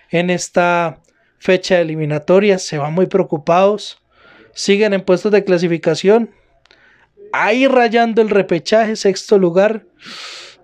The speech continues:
Hombre, porque el técnico se los prestaron, Diniz tiene que volver a Fluminense, tienen que buscar un técnico en propiedad y no creo que Ancelotti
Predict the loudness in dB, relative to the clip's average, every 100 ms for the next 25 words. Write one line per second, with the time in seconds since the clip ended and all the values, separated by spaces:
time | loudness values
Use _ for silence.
0 | _ _ _ _ _ -2 0 0 -2 -4
1 | _ _ _ -8 -4 -2 0 0 0 2
2 | 4 2 0 -4 -2 -2 -2 -2 -8 -18
3 | -20 _ -8 -6 -2 -2 -2 -10 -18 _
4 | _ 0 0 2 2 4 2 0 -2 -4
5 | 0 0 -2 -6 -14 _ _ _ _ _
6 | _ _ -20 _ _ -6 -6 2 4 4
7 | 2 -2 0 0 0 -2 -4 0 -2 2
8 | 2 2 0 0 0 2 2 2 0 -8
9 | -6 -4 -2 -2 -2 -2